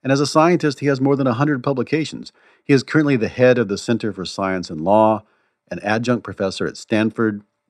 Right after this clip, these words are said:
a Guggenheim Fellow, the founder of the company BrainCheck and the co-founder of the company Neosensory. He's just one of those people that I've wanted to talk to for a long time, and I'm very, very happy to have him on the show.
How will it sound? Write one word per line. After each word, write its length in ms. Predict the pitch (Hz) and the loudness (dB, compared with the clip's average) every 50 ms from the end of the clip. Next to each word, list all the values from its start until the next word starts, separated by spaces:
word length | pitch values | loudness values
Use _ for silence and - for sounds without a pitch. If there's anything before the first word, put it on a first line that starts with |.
| _ | _
a 60 | - 95 | -18 -4
Guggenheim 560 | 85 127 127 139 135 113 120 117 117 110 98 | -2 0 2 2 2 2 2 2 0 0 0
Fellow, 500 | - 113 110 107 107 104 101 101 98 - _ _ _ _ _ | 0 0 2 4 4 4 4 2 0 -2 _ _ _ _ _
the 80 | 104 101 | -10 -4
founder 600 | - 120 113 120 131 131 131 123 120 117 - - - | 2 2 4 4 4 4 2 2 2 2 0 -2 -2
of 320 | 117 113 110 104 98 98 - _ - | 0 0 0 0 -2 -6 -14 _ -10
the 80 | 113 | -10
company 480 | 104 - 135 117 - 123 113 110 101 92 | -2 0 0 0 0 0 0 2 0 0
BrainCheck 640 | 82 76 98 107 117 135 139 127 - 123 117 113 - | -2 -2 0 2 2 2 0 0 0 0 0 0 -2
and 80 | 101 | -6
the 80 | 92 82 | -6 -6
co-founder 500 | - - 131 139 135 127 117 113 101 104 | -2 -2 0 0 0 0 0 0 0 0
of 60 | 95 | -2
the 80 | 95 85 | -2 -4
company 380 | - - 90 - 98 95 92 | -6 -8 -6 -4 -4 -4 -4
Neosensory. 960 | 90 95 110 117 117 104 98 - - 123 123 117 - 95 90 85 85 82 85 - _ _ _ _ _ _ _ _ _ _ _ _ _ _ _ _ _ _ _ | -2 0 2 2 2 2 0 -2 -2 0 0 0 -2 -4 -6 -6 -6 -6 -8 -10 _ _ _ _ _ _ _ _ _ _ _ _ _ _ _ _ _ _ _
He's 380 | 101 104 123 123 123 117 120 - | -8 -4 -2 0 0 -2 -4 -4
just 260 | - 151 147 - - | -2 -2 -2 0 2
one 100 | 151 147 | 2 4
of 40 | 139 | 4
those 120 | 131 120 | 4 2
people 200 | - 131 104 113 104 | 2 -2 -2 0 0
that 100 | 101 95 | 2 0
I've 100 | 90 95 | 0 0
wanted 160 | 101 101 95 | -2 -2 -2
to 80 | 92 90 | -2 -2
talk 240 | - 98 87 87 | -2 -4 -4 -4
to 120 | - 101 85 | -6 -8 -8
for 120 | - 87 | -8 -8
a 40 | 80 | -8
long 240 | 80 85 87 87 82 | -4 -4 -4 -4 -4
time, 440 | - 101 95 92 90 90 87 80 - _ _ _ _ _ _ _ _ _ _ _ _ _ _ _ | -4 -2 -2 -2 -2 -2 -4 -8 -12 _ _ _ _ _ _ _ _ _ _ _ _ _ _ _
and 120 | 107 101 | -8 -6
I'm 120 | 101 98 87 | -6 -4 0
very, 460 | 101 104 104 98 95 85 78 80 - _ | 2 4 4 4 4 2 -2 -6 -12 _
very 220 | - 92 87 87 82 | -8 -6 -4 -4 -4
happy 240 | 82 76 - - 69 | -4 -4 -6 -6 -10
to 80 | 65 | -12
have 180 | 69 76 - - | -12 -12 -12 -10
him 100 | 73 67 | -10 -12
on 60 | 64 | -12
the 80 | 65 65 | -12 -14
show. 320 | - - 76 71 71 - | -8 -6 -6 -6 -6 -8